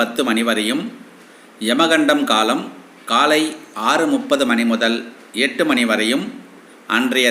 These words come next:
தின சூரிய உதய நேரப்படி உள்ளது. அன்று பகல் பத்து முப்பது மணி முதல் பதினொன்று முப்பது மணிக்குள் புதன் ஹோரை மீன லக்னத்தில் பொங்கல் வைக்க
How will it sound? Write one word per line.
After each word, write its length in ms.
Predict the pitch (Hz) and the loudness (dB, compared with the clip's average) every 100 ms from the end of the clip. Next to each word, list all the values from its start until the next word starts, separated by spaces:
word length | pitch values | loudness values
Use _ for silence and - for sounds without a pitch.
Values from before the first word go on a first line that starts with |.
| 95 | 0
தின 160 | 120 131 131 131 - - | 0 2 0 -2 -8 -8
சூரிய 320 | 151 165 170 160 | -2 0 2 2
உதய 200 | 127 127 113 | 2 2 2
நேரப்படி 460 | 110 113 - 135 156 117 | 2 0 0 -2 0 0
உள்ளது. 320 | 110 104 92 - - - - - - - - 135 | 0 0 -4 -10 -20 -20 -20 -20 -20 -18 -4 -2
அன்று 240 | 156 147 123 | 0 -2 0
பகல் 260 | 120 135 143 139 - - - | 2 2 2 -2 -12 -16 -2
பத்து 240 | 131 135 175 165 | -2 -2 -4 -4
முப்பது 280 | 165 156 135 | -2 0 2
மணி 140 | 117 113 | 2 0
முதல் 260 | 110 113 120 120 - - - - - - | 2 0 0 -6 -12 -20 -20 -20 -16 -2
பதினொன்று 460 | 120 147 170 165 165 | 0 2 0 0 0
முப்பது 320 | 135 135 143 135 | 0 0 2 2
மணிக்குள் 380 | 113 113 - 165 - - - - - 113 | 0 -2 2 0 0 -10 -18 -20 -8 -2
புதன் 240 | 147 175 147 | 0 0 2
ஹோரை 280 | 147 147 147 151 - 101 107 | 4 4 2 -2 -10 -6 -2
மீன 180 | 147 147 | 0 2
லக்னத்தில் 640 | 131 107 127 123 - 127 135 - - - - - - | 2 0 -4 -4 -2 0 0 -4 -16 -20 -20 -12 -2
பொங்கல் 360 | 139 170 170 139 | 0 2 2 2
வைக்க 260 | 123 120 | 0 0